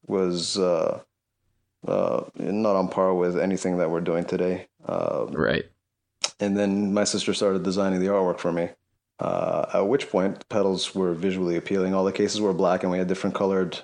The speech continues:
Speaker 1: uh, artwork on it. So we had, like, the, the Formula sixty-nine, which was, uh, a Santex black enclosure with, uh, what was it, a blue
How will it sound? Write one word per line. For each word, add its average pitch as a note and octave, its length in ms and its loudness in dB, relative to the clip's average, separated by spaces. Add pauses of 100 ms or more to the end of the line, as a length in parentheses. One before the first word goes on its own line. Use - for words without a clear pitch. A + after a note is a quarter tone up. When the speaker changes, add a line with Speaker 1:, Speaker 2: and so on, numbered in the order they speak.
Speaker 1:
uh, F2+ 180 2
artwork F#2 400 0
on F2+ 160 0
it. F2 120 -2
So F2+ 140 2
we F2+ 80 2
had, F2 220 2
like, E2+ 160 0
the, F#2 180 2
the F2+ 80 0
Formula G2+ 300 2
sixty-nine, F#2 600 0
which F2 200 -2
was, F2 560 0 (320)
uh, F2 400 0
a E2+ 60 4
Santex F#2 520 -2
black F2+ 280 2
enclosure F#2 760 0 (400)
with, F2 760 0
uh, F#2 260 2
what F2+ 140 2
was F2+ 140 0
it, F2+ 80 0
a E2+ 80 2
blue F#2+ 420 0